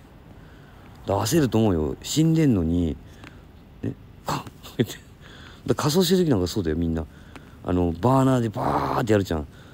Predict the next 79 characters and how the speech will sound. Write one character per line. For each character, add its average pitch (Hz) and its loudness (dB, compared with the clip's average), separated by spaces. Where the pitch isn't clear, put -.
だ 101 -6
か 92 0
ら、 85 2
い 87 0
き 127 -2
な 131 4
り 123 4
こ 107 2
う、 - -20
コ - 0
ー 101 0
ン 110 -8
っ 107 -14
て - -6
起 101 0
き 95 -6
上 135 6
が 120 2
っ 127 2
た 110 -2
り 87 -8
と 76 -4
か 73 -4
す - -12
る 78 -6
ん 76 -8
だ 71 -12
っ - -16
て。 - -16
ガ - 0
ン 127 -4
ガ - 0
ン 143 -4
ガ 143 -2
ン 135 -6
ガ - -2
ン - -4
ガ 139 -4
ン 139 -2
っ 120 -6
て。 - -14
棺 110 4
桶 95 2
の 78 0
中 69 -8
で。 - -10
こ - 0
う 90 2
や 80 -2
っ 73 -12
て。 - -2
で 156 6
も、 131 4
こ 202 10
う 208 10
な 220 6
っ - -8
た 160 4
方 120 6
が 92 6
い - 4
い 104 4
ん 98 2
だ 80 0
っ - -4
て。 - -6
な 143 4
っ - 2
た - 2
方 110 4
が 101 2
す - -2
ぐ 98 2
焼 78 0
け 80 0
ん 76 -4
だ - -12
っ - -14
て。 - -14